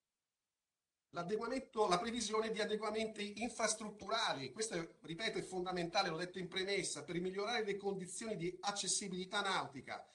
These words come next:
senza soluzioni di continuità, anche in periodo notturno, dei canali marittimi. Ci sono delle limitazioni in questo momento, durante il periodo notturno, che intendiamo togliere anche a seguito di un'analisi dei rischi che stiamo conducendo insieme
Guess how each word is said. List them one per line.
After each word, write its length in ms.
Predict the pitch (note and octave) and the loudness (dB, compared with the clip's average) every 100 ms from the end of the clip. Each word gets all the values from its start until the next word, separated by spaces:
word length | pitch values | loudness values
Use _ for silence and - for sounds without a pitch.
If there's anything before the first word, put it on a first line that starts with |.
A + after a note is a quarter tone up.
| - - _ _ | -20 -20 _ _
senza 400 | - G#3+ A#3 - | -2 0 0 -2
soluzioni 400 | G#3 G3 F3+ A3 | -4 -4 -2 -2
di 80 | F#3+ | 0
continuità, 640 | F#3 F3 G3+ F#3+ F3 - | 0 0 -2 2 2 2
anche 380 | G3+ B3 D4 A3+ | 4 4 4 2
in 100 | F#3+ | -2
periodo 320 | G3 G3 F3 | 0 2 2
notturno, 680 | D#3+ D3 C#3 A#2+ A2 G2 - _ _ _ _ | 2 -4 -8 -10 -10 -14 -18 _ _ _ _
dei 140 | D3+ D3+ | -8 -4
canali 260 | D#3 D3 | 0 0
marittimi. 640 | C#3+ B2+ G#2+ - - - - | -2 -4 -8 -12 -16 -16 -8
Ci 140 | E3 | -2
sono 180 | D#3 A3 | 0 2
delle 160 | F#3+ G3 | 2 0
limitazioni 680 | G3 - F#3 - A#3 A3 | -2 0 0 2 4 4
in 60 | F3+ | 4
questo 220 | F3 E3 | 0 -2
momento, 540 | D#3 D#3 D3+ C#3 A#2+ - | 0 0 0 -2 -10 -10
durante 420 | C3+ D#3 E3+ D#3 | -2 0 0 0
il 80 | - | -4
periodo 320 | D3+ D3 C#3+ | -4 -4 -2
notturno, 500 | C3+ C3 C3 A#2 A#2 | -4 -4 -6 -6 -8
che 140 | - | -6
intendiamo 560 | D3 D3 E3 F3 F#3 E3+ | -6 -2 0 4 4 4
togliere 460 | F#3+ F#3+ D#3 C#3+ | 2 2 2 2
anche 420 | C#3 D#3 - D3+ - - - | 2 2 -2 -6 -8 -20 -12
a 120 | - C3+ | -2 2
seguito 380 | - F3+ F3+ | 4 4 4
di 60 | D3+ | 2
un'analisi 340 | D#3+ E3+ E3+ | 4 4 4
dei 100 | E3 | 2
rischi 380 | E3 G3+ - E3+ | 0 0 -2 -4
che 100 | E3 | -6
stiamo 320 | - E3 D#3 | -2 0 0
conducendo 640 | C#3+ D#3 C#3 C3+ D#3+ D3+ D3 | -2 -4 -4 -2 -2 -2 0
insieme 640 | C#3+ D#3+ D#3 D3+ D3+ C3+ | 0 0 0 0 -2 -4